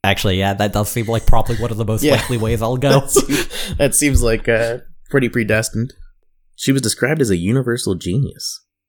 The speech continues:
Speaker 2: but was more of a teacher than a commentator or an innovator. All in all, she seems dope.
Speaker 1: Yeah, if you have a page this long without a controversy section.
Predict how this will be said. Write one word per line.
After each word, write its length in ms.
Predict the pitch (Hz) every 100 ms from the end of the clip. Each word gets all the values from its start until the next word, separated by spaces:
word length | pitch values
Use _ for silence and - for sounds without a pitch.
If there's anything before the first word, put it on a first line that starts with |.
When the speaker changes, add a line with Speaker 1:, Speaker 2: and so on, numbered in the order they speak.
| -
Speaker 2:
but 80 | 113
was 120 | 104
more 180 | 107 147
of 80 | 143
a 40 |
teacher 480 | - - 202 - 85
than 120 | 82
a 40 |
commentator 600 | 87 110 110 90 85 76 82
or 120 | 82
an 60 |
innovator. 600 | 82 98 104 76 69 - _ _ _ _ _ _ -
All 160 | - 123
in 60 |
all, 320 | 135 151 139 _ _ _ _ _
she 100 | -
seems 220 | 110 110 107
dope. 260 | 120 117 - - _ _ _ _ _
Speaker 1:
Yeah, 160 | 135 139
if 80 |
you 80 | 226
have 60 | 233
a 120 | 156
page 300 | - 139 131
this 240 | 131 127 123
long 240 | 117 127
without 300 | 120 113 113
a 60 | 110
controversy 680 | 117 107 113 95 98 - 98
section. 600 | - 90 - - 92